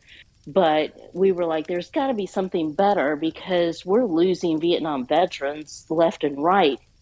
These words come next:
And these people are sick because of their service." So, um, the pact Act, Act is just, that was, like, a major win for all veterans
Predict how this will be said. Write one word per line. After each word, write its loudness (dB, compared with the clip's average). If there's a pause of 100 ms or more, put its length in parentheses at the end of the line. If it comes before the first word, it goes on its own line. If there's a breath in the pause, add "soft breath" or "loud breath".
(300)
And 0
these 0
people 2 (280 soft breath)
are -4
sick -10
because -4
of -4
their -4
service." -4 (480)
So, 2
um, -4
the -2
pact -6
Act, -4 (420)
Act -2
is -2
just, -6 (280)
that 2
was, -4
like, 0
a 0
major 0
win 0
for -4 (380 soft breath)
all 2
veterans -6